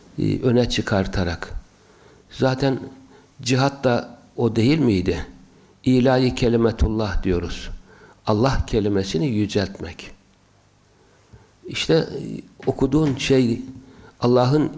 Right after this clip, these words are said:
ismiyle olsun. Onu yüceltecek, e, tarzda olsun. E, yani, e, diğer kesimlerden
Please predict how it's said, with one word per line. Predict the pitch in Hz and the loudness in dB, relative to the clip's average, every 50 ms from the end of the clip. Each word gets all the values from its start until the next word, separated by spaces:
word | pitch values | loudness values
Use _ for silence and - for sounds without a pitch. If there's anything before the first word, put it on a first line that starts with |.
| - | -8
ismiyle | - 117 - - - 131 139 131 117 113 | -4 -4 -2 0 2 4 4 6 4 4
olsun. | 104 92 98 95 92 - - 95 82 - - - - - - - - - - _ | 4 4 2 2 2 0 0 -2 -4 -6 -16 -18 -20 -20 -20 -20 -20 -20 -4 _
Onu | 127 139 151 | 2 2 2
yüceltecek, | 147 123 117 117 110 123 131 123 120 120 - 117 104 107 131 120 - - - - - - - - - - - _ - | 4 2 2 2 2 2 2 2 2 2 0 0 2 2 0 0 0 -6 -14 -16 -20 -20 -20 -20 -20 -20 -20 _ -6
e, | 98 107 101 104 101 95 101 | -4 -4 -2 -4 -4 -8 -6
tarzda | - - 110 107 101 95 92 123 104 | -2 0 0 0 0 0 0 0 0
olsun. | 104 101 90 - - - - - - - - - - - - - _ _ _ _ _ _ - | 0 -2 -4 -4 -8 -12 -14 -16 -20 -20 -20 -20 -20 -20 -20 -20 _ _ _ _ _ _ -8
E, | 101 98 98 95 98 98 90 87 87 85 101 | -8 -6 -6 -6 -8 -10 -10 -10 -10 -2 0
yani, | 120 143 143 139 135 104 - - - - - - - - - - - - - - - | 2 2 4 4 2 2 0 -4 -12 -18 -20 -20 -20 -20 -20 -20 -20 -20 -20 -10 -4
e, | - 101 101 98 101 101 101 101 98 95 - - - - _ | -2 0 0 0 0 -2 -4 -4 -6 -8 -10 -14 -20 -14 _
diğer | - 131 151 165 165 135 98 - - - - - - - _ - | 2 2 4 4 2 0 -4 -8 -10 -16 -20 -20 -20 -20 _ -4
kesimlerden | - 139 127 - 135 135 131 131 135 135 127 127 147 156 156 - | -4 -2 0 0 2 2 4 4 4 2 2 2 0 0 0 -2